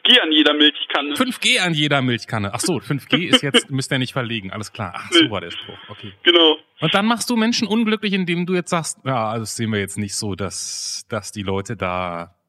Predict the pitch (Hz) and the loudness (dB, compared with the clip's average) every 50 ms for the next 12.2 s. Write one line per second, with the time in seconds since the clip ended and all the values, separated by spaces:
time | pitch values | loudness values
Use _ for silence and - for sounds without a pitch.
0 | _ _ _ _ _ _ _ _ _ _ _ 110 104 101 - - - - 123 120 | _ _ _ _ _ _ _ _ _ _ _ -8 -6 -6 -8 -8 -4 -2 -2 -2
1 | 110 - 113 110 120 - - 127 104 - 104 101 104 107 110 107 - - - - | 0 -2 -2 -2 -2 -2 -4 -4 -2 0 0 0 0 0 -2 -4 -4 -8 -14 -16
2 | - - - - 120 - 147 - - 123 - 220 214 - - 240 220 - 226 254 | -16 -16 -8 -2 2 2 2 2 2 0 2 2 2 2 2 4 4 6 4 6
3 | - - 220 202 202 202 - 214 208 196 - 101 - - - - 196 202 185 - | 6 6 6 6 4 6 6 6 6 6 4 2 0 0 0 4 6 6 6 4
4 | - - - - _ _ _ _ - - - 196 196 214 202 190 - - 170 175 | 2 -2 -6 -8 _ _ _ _ -12 -2 0 4 6 6 4 4 4 2 2 2
5 | 165 180 175 170 165 156 - - - 196 - - - 196 196 180 175 170 - 160 | 2 0 -2 -2 0 -2 -2 2 2 2 2 4 4 4 4 4 4 6 6 6
6 | 147 156 156 - 156 143 147 135 - - - 175 175 180 180 170 165 160 - - | 6 6 4 2 0 0 -2 -4 -4 0 0 2 4 6 6 6 6 4 2 -2
7 | - - - - - - - - - - - 208 202 185 - 196 190 185 180 170 | -14 -20 -18 -14 -14 -10 -6 -6 0 2 2 4 4 4 4 4 4 4 6 6
8 | 175 185 202 208 233 214 - - - 220 196 - 208 - 185 190 202 180 165 220 | 6 4 4 2 0 -2 -2 0 2 2 2 2 2 2 2 2 2 0 2 2
9 | 220 208 - - 175 165 151 151 147 151 156 165 170 165 - - - 165 165 156 | 2 2 0 0 4 4 6 6 6 6 4 4 4 4 4 4 6 6 6 6
10 | 151 156 151 - - 202 180 190 208 226 247 247 254 247 214 170 151 165 165 185 | 6 4 2 0 -2 0 0 2 4 6 6 6 6 6 4 4 4 4 6 6
11 | 190 196 196 208 208 208 - _ _ - - - - - - - - 156 175 175 | 4 2 2 2 0 0 -2 _ _ -20 -20 -18 -18 -18 -16 0 2 2 4 4
12 | 196 208 214 208 | 4 4 4 2